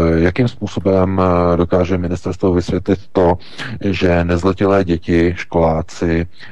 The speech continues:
eh, v rámci, eh, řekněme, svého vzdělávání jsou integrováni a jsou zapojováni do politických procesů,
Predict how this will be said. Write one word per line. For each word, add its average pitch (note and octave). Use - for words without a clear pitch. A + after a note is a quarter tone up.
eh, E2
v D#2
rámci, E2+
eh, E2
řekněme, F#2
svého F2
vzdělávání F2
jsou F2+
integrováni F#2
a F2
jsou G2
zapojováni F2+
do F#2
politických F#2
procesů, F2+